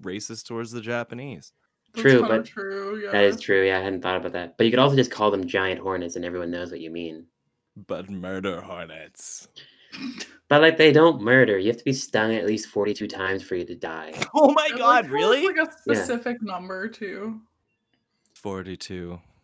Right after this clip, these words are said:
Speaker 2: Isn't that the number from Hitchhiker's Guide?
Speaker 1: Is
Speaker 3: Yes.
Speaker 1: it?
Speaker 2: Yeah,
Speaker 1: Oh
Speaker 2: it
Speaker 1: my
Speaker 2: is.
Speaker 1: God.
Speaker 2: <laughs>
Speaker 1: What if the hornets
Speaker 2: The
Speaker 1: are trying
Speaker 2: meaning
Speaker 1: to
Speaker 2: of the
Speaker 1: tell us something?
Speaker 2: universe.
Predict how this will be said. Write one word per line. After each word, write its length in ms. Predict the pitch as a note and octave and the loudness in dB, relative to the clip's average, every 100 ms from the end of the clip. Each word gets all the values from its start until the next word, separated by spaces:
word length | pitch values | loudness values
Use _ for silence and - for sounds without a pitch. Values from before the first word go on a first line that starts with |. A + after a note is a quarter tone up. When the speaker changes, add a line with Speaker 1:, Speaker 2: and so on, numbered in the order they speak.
| _ _ _ _ _ - | _ _ _ _ _ -16
Speaker 2:
Isn't 240 | A#3 B3+ | -10 -6
that 180 | D4 E4 | -6 -6
the 100 | G4+ | -8
number 380 | D4+ A#3+ A#3 B3+ | -4 -2 -2 -4
from 720 | B3 A#3+ A3 G#3+ G3+ G3+ G#3 | -6 -8 -8 -8 -10 -12 -10
Hitchhiker's 600 | G#3+ G#3 A3 G#3 A3+ A3+ | -10 -8 -8 -8 -10 -12
Guide? 460 | - A3+ A3+ A3+ A3+ A#3+ _ _ _ - | -10 -8 -8 -10 -12 -14 _ _ _ -8
Speaker 1:
Is 100 | G2+ | -2
Speaker 3:
Yes. 380 | F#2+ - - - | -2 -2 -8 -14
Speaker 1:
it? 60 | _ _ _ | _ _ _
Speaker 2:
Yeah, 240 | A3+ G3+ G3+ | -8 -4 -2
Speaker 1:
Oh 60 | |
Speaker 2:
it 40 | A#3 | -2
Speaker 1:
my 120 | G#3 | -2
Speaker 2:
is. 120 | B3 | 0
Speaker 1:
God. 260 | G#3 A3+ C#4 | 2 2 6
Speaker 2:
<laughs> 40 | D#4+ - E4+ G4+ D#4+ - _ _ _ _ - | 4 6 6 6 4 2 _ _ _ _ -6
Speaker 1:
What 200 | A2 A#2 | -2 0
if 240 | D#3 D#3 | 0 -2
the 140 | F3+ F#3 | -4 -2
hornets 400 | B2+ B2+ C3+ C3+ | -2 0 -2 0
Speaker 2:
The 80 | C3 | 2
Speaker 1:
are 40 | |
trying 100 | A#2+ A#2+ | 2 2
Speaker 2:
meaning 60 | A#2+ | 2
Speaker 1:
to 40 | A#3 | 0
Speaker 2:
of 60 | |
the 60 | D3+ | -2
Speaker 1:
tell 100 | A2+ | -4
us 80 | G#3 | -4
something? 180 | G3+ G3 | -8 -8
Speaker 2:
universe. 480 | A3 F#2 G2 - | -8 -8 -12 -16